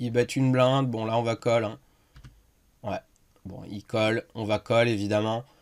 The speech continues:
Je pense qu'il a jamais un as, je pense qu'il a rarement un neuf quand même. Je pense qu'il veut juste voler le coup, mais, euh, pour pas cher, parce qu'il a très peu de stack.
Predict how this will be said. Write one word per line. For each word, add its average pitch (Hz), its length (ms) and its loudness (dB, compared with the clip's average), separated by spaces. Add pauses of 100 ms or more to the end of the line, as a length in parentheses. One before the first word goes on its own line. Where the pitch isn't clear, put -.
(140)
Je - 160 -20
pense 127 180 0
qu'il 127 180 -2
a 123 80 6
jamais 127 240 4
un 123 120 4
as, 123 480 0 (240)
je - 200 -20
pense 117 260 -2
qu'il 110 500 -4
a 104 100 2
rarement 120 400 2
un 120 40 0
neuf 120 220 -2
quand 127 140 -2
même. 117 280 -2 (380)
Je - 120 -20
pense 143 180 0
qu'il - 160 -2
veut 139 140 4
juste 139 180 2
voler 151 260 6
le 135 60 2
coup, 175 300 -2
mais, 139 280 0
euh, 120 240 0
pour - 240 -12
pas 135 160 2
cher, 139 320 2
parce 131 220 -2
qu'il 117 420 -4
a 117 100 -4
très 127 200 -2
peu 123 120 -4
de 117 60 -6
stack. 123 380 0